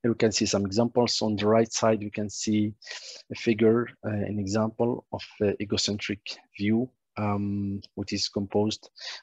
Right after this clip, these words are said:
by the three sixty video of the classroom plus the hands of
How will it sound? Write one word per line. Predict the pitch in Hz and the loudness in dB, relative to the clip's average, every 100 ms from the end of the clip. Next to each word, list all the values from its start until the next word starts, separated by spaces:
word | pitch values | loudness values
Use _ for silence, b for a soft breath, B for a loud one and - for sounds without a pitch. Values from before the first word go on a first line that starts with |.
| - | 0
by | 104 101 92 | 2 2 0
the | 98 - | 2 2
three | 110 104 | 2 -4
sixty | 110 - 107 | -6 -6 -4
video | 101 110 113 110 | 0 2 4 2
of | - | 0
the | - | -10
classroom | - 110 113 - 131 131 131 - | -6 -2 -2 0 2 2 0 -4
plus | 110 110 - - - | 0 2 2 -4 -4
the | 107 | -2
hands | 107 104 110 - - B B B B | 0 -2 -2 -6 -10 B B B B
of | - 101 | -4 -4